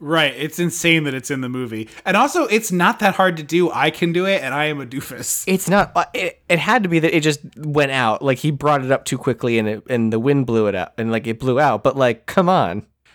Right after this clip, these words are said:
Speaker 1: Yeah, maybe. I mean, but also just, like, shoot the take again. <laughs>
Speaker 2: <laughs> Yeah, like, come
Speaker 1: take it
Speaker 2: on,
Speaker 1: from the
Speaker 2: people.
Speaker 1: top. It's not that long of a scene. It will take forty seconds to reset.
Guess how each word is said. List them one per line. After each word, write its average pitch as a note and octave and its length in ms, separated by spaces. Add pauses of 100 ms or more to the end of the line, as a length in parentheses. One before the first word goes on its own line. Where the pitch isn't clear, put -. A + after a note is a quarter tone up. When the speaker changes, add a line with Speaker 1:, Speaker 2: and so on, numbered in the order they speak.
(120)
Speaker 1:
Yeah, B3+ 260
maybe. A#3 500
I F#3 140
mean, G#3+ 120
but G#3 140
also A#3 300
just, A3 180
like, G3 140 (380)
shoot D4 340
the A#3 100
take E4+ 300
again. D3+ 600
<laughs> - 40 (140)
Speaker 2:
<laughs> - 300
Yeah, A#3+ 180
like, F3 240
come G3+ 160
Speaker 1:
take F3+ 80
it F3+ 60
Speaker 2:
on, D3+ 160
Speaker 1:
from G#2+ 80
the C#3+ 80
Speaker 2:
people. C3+ 160
Speaker 1:
top. D4 280 (260)
It's C4+ 240
not D#4+ 240
that C#4+ 180
long C4 260
of B3 60
a A#3+ 80
scene. D#4+ 460
It F3+ 160
will B3+ 120
take E4 260
forty D4 480
seconds D4 480
to G3+ 100
reset. F#3+ 720